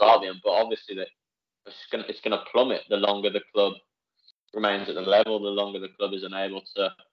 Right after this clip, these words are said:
to force a way up or out of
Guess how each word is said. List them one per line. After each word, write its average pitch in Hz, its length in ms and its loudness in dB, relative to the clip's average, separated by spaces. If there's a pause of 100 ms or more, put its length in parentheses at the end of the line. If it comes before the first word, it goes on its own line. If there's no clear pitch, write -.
(1080)
to - 100 -4
force 98 320 -2
a 92 60 0
way 90 180 2
up 113 180 4 (540)
or 92 100 -2
out 117 240 4 (880)
of 104 100 -12